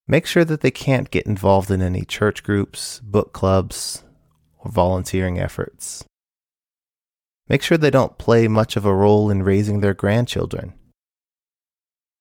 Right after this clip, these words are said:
Never seek out their advice or perspectives. And in general, make sure that they don't play an important role in the extended family network.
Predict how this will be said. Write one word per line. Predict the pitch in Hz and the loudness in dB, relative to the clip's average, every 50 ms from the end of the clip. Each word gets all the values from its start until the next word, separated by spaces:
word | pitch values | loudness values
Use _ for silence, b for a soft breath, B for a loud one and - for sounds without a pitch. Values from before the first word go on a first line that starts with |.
| _ _ _ _ | _ _ _ _
Never | - - 110 113 123 120 | -4 -2 -2 0 0 0
seek | - - - 117 117 - - | -2 0 -2 -2 -2 2 4
out | 110 104 85 - | 4 4 2 2
their | - 98 98 | 0 0 2
advice | 92 87 95 101 98 101 101 98 95 - - - - | 0 0 0 2 4 4 4 2 0 -4 -8 -12 -6
or | - 92 85 | -6 -6 -6
perspectives. | - - 85 - - - - 104 104 - - - 98 95 95 95 - - - - - _ _ _ _ _ _ _ _ _ _ _ _ _ _ _ _ _ _ _ _ _ _ _ - | -6 -8 -10 -10 -6 -2 -2 -2 -2 -2 -4 -2 -2 -2 -4 -6 -10 -18 -20 -20 -20 _ _ _ _ _ _ _ _ _ _ _ _ _ _ _ _ _ _ _ _ _ _ _ -8
And | - 95 - | -8 -6 0
in | 139 139 147 135 | 2 2 2 4
general, | 135 131 139 139 107 95 87 85 85 - _ _ _ _ _ _ _ _ _ _ _ _ _ - | 4 4 4 4 4 4 2 0 -2 -6 _ _ _ _ _ _ _ _ _ _ _ _ _ -2
make | 123 143 - | -2 -2 -2
sure | - - 180 175 | 2 2 2 2
that | 175 160 - | 2 2 2
they | 127 120 | 2 4
don't | 113 131 147 - - | 4 4 2 2 -2
play | - - 131 123 120 117 | -2 2 4 4 6 6
an | 110 110 | 4 2
important | 101 95 - - - 135 120 - 117 107 92 | 0 -2 -4 -2 0 0 2 2 0 -4 -2
role | 101 104 107 107 101 92 90 - - | 0 2 4 4 4 2 0 -2 -4
in | - 98 95 95 90 | -4 -2 -2 -2 -4
the | - 110 98 | -2 -2 -2
extended | 92 - - - - 110 107 110 110 92 - | -2 -2 -4 -4 0 0 2 2 0 -2 -2
family | - 95 95 98 98 95 90 | -2 0 0 2 2 0 0
network. | 87 90 90 - - - - - _ - | -2 -2 -4 -4 -6 -10 -10 -12 _ -20